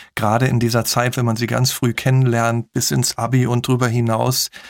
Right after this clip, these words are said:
das sind ja Verbindungen, die sind ja ein Teil von uns. Die sind ja ein Teil von unserer Geschichte, die wir auch nicht loslassen wollen.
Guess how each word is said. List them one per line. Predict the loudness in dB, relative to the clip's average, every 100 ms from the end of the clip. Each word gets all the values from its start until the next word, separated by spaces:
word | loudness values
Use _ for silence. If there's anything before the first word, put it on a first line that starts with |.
| -10 -4
das | 0
sind | 2 2
ja | 2
Verbindungen, | 0 0 2 2 4 2 0
die | -2
sind | -2 -2
ja | 0
ein | 0 0
Teil | 0 0
von | 0 -2 -2
uns. | -4 -4 -6 -6 -4
Die |
sind | 0 2 2
ja |
ein | 0 0
Teil | 0 2 2
von | 0 0
unserer | 2 2 2 -2
Geschichte, | -2 -2 -2 -2 -4
die | -2
wir | -2 -2
auch | -2
nicht | -2 0
loslassen | 2 2 0 -4 -2 -4 -4
wollen. | -4 -4 -4